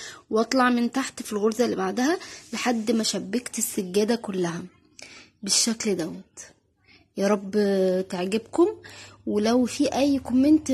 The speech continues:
سيبولي وانا هرد عليكم ان شاء الله، على الخامة الخيط او، آه، حجم الابرة او اي سؤال ان شاء الله هرد عليكم.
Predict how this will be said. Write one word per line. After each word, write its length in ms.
سيبولي 480
وانا 300
هرد 200
عليكم 360
ان 80
شاء 260
الله، 360
على 240
الخامة 600
الخيط 840
او، 480
آه، 800
حجم 360
الابرة 580
او 120
اي 300
سؤال 360
ان 100
شاء 220
الله 440
هرد 240
عليكم. 480